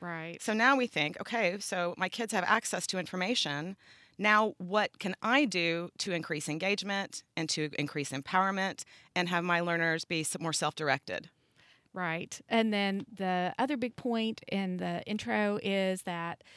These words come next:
Speaker 1: if we're going to let our students do that, the teachers need to know how to do that first.
Speaker 2: Absolutely.
Speaker 1: And we don't even have to know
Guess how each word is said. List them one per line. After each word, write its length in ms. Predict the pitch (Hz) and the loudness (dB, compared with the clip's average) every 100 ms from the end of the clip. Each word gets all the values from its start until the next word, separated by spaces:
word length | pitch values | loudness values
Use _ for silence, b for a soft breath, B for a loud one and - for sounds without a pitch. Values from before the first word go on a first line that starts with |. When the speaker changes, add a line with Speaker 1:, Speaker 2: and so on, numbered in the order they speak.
| B | B
Speaker 1:
if 140 | B - | B 0
we're 60 | 254 | 2
going 300 | 277 254 254 | 4 2 2
to 180 | 226 | 2
let 240 | 190 196 185 | 2 2 2
our 240 | 185 190 | 2 -2
students 480 | 190 - 339 208 - | -4 0 2 0 0
do 100 | 202 | 0
that, 320 | 180 175 170 196 | 2 2 2 0
the 80 | |
teachers 540 | 190 269 254 202 180 - | -2 -4 -4 -4 -4 -6
need 220 | 185 170 - | -4 -4 -2
to 100 | 185 | -2
know 160 | 175 | 0
how 120 | 180 | 0
to 80 | 170 | -2
do 140 | 170 165 | -4 -2
that 200 | 156 - | -2 -2
first. 220 | - 156 | 2 4
Speaker 2:
Absolutely. 840 | 160 151 - - 151 143 - 127 175 | 4 0 -4 -4 -2 -2 -4 -2 2
Speaker 1:
And 200 | 214 220 | 4 4
we 100 | 269 | 4
don't 120 | 254 | 2
even 160 | 226 214 | 2 -2
have 160 | - | -4
to 100 | - | -6
know 280 | 185 185 185 | -4 0 0